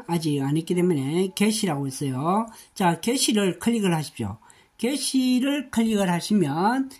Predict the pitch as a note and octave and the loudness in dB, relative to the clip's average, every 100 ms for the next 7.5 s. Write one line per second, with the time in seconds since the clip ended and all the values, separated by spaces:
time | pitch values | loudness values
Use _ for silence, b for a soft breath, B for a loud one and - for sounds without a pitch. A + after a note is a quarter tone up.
0 | - D#3 D#3 C#3+ - E3+ F3 E3 D3+ A#3 | -6 -4 -2 -4 -2 2 0 0 -4 2
1 | A3 F3+ D#3+ C#3+ C#3 F3 E3 F3 F#3 D#3+ | 4 6 4 2 -2 0 2 4 4 4
2 | A3+ A#3 - D3+ D3 D3+ D3 G3 D#3+ B2 | 2 -2 -4 -4 -4 -6 -2 0 2 0
3 | B2+ F3 G#3+ A3+ B B B E3 - A#3 | 0 2 2 0 B B B -4 0 2
4 | G#3 G#3+ G3+ D#3+ F3+ A#3+ - - - - | 4 6 6 4 2 0 -6 -20 -20 -20
5 | - - - _ - - _ _ _ _ | -20 -20 -20 _ -20 -20 _ _ _ _
6 | _ _ _ _ - B2 - D3 C#3 C#3+ | _ _ _ _ -20 -18 -14 -12 -8 -4
7 | C3 G#2+ A2+ C3 F#3 | -2 -2 -4 -4 -6